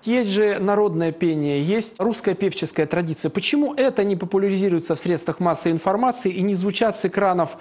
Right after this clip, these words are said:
федеральных каналов вот эти вот душевные, тёплые, созидательные песни?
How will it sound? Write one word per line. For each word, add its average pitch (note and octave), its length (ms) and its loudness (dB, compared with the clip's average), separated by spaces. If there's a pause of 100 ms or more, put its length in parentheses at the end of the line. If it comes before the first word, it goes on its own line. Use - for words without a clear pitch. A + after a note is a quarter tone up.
федеральных F3+ 460 2
каналов F#3 440 2
вот E3 160 -2
эти F3 120 -4
вот E3 180 -2
душевные, F#3+ 560 2
тёплые, F#3 500 0
созидательные E3+ 640 0
песни? B2 480 -4